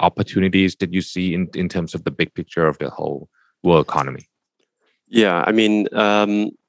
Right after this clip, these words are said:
Speaker 2: you know, I think the first thing to say is that we definitely don't have a crystal ball. I
Speaker 1: Mm.
Speaker 2: mean, you know, we think of ourselves as a world-class research organization, but even then, you know, we have no idea what's gonna happen, you know, even next year, or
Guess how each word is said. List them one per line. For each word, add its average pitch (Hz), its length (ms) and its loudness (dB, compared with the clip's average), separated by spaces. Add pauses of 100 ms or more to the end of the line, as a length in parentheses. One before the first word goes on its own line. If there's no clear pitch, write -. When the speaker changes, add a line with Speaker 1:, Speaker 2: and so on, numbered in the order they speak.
(200)
Speaker 2:
you 151 80 4
know, 131 80 4
I 117 100 2
think 151 120 -2
the 147 60 4
first - 320 -2
thing 120 140 2
to 110 80 -2
say 110 200 4
is 92 100 0
that 95 260 0
we 98 180 -4 (200)
definitely 107 340 2
don't 98 220 2
have 101 140 0
a 98 40 -6
crystal - 340 -2
ball. 101 380 0 (180)
I 104 80 -2
Speaker 1:
Mm. 107 60 0
Speaker 2:
mean, 98 300 2
you 113 120 0
know, 107 60 6
we 98 140 0
think 104 220 2
of 101 260 2
ourselves 98 460 0
as 92 80 -8
a 95 60 -4
world-class 95 640 -2
research 92 320 -4
organization, 101 760 2
but 98 220 2
even 110 320 2
then, 92 400 2
you 95 120 -2
know, 90 120 0
we 98 220 -2
have 98 220 -2
no 107 180 2
idea 98 220 0
what's 95 180 -4
gonna 95 180 -4
happen, 92 460 0 (340)
you 107 60 4
know, 95 160 4
even 110 280 0
next - 320 -4
year, 123 200 4
or 92 160 -2